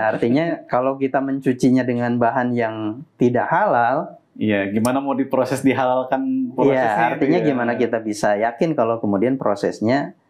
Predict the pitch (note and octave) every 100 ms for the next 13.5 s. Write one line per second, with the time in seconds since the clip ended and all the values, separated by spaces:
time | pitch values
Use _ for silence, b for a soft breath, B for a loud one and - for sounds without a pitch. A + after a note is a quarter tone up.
0 | _ _ _ - F#2+ F#2 F2+ F2 F2+ F#2
1 | G2 - A#2+ G2+ F#2+ G#2 G#2+ - B2 A2
2 | G#2 G2 F2 - - E2+ b b - -
3 | A2 C#3 A#2+ D3+ D3 C3 B2+ B2 A#2 A#2
4 | G#2+ G2 G2 C3 D3 C#3+ G#2 G2 F#2+ G2
5 | A2 G2+ G2+ G2 G2 E3+ E3 G2+ F#2+ C#3
6 | B2+ G2+ F#2+ F#2 - A2+ A2+ F#2 A2 -
7 | D#3+ A3 G#3 - F#3 E3+ D3 D#3+ D3 A#2
8 | - G#2 G#2+ G2+ G#2+ - D#3 D3 A2+ A#2+
9 | B2 A#2+ A2+ A2+ A2+ A#2 A2+ A2+ G#2+ G#2
10 | G#2 G#2+ G2+ G2 G2+ - G2+ G#2+ G2+ G2
11 | G#2 G2+ G2+ G2+ D3 D3+ D3+ B2 - G2
12 | D3+ D3 F#2 F2+ G2 G2 F#2+ F#2+ F#2 G2
13 | A2+ D3 D3+ A2+